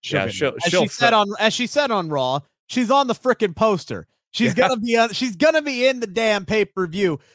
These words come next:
Speaker 1: Whether
Speaker 2: Yeah.
Speaker 1: she wins the last chance match next week or whether, uh, my theory is, is she's gonna go into the pay-per-view,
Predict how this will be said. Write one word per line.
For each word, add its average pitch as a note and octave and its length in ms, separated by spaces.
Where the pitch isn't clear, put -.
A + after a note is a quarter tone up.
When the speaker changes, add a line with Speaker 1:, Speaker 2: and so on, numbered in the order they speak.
Speaker 1:
Whether A3 200
Speaker 2:
Yeah. G#3 60
Speaker 1:
she G#3+ 80
wins A#3+ 260
the A#3 80
last A3 400
chance A3 380
match G3 340
next F3+ 300
week B3+ 400
or G3 400
whether, A#3 760
uh, D3+ 240
my D3+ 260
theory A#2+ 440
is, G#2 300
is A2+ 220
she's C#3+ 180
gonna C3 180
go A#2+ 160
into B2 160
the G#2+ 80
pay-per-view, G2+ 680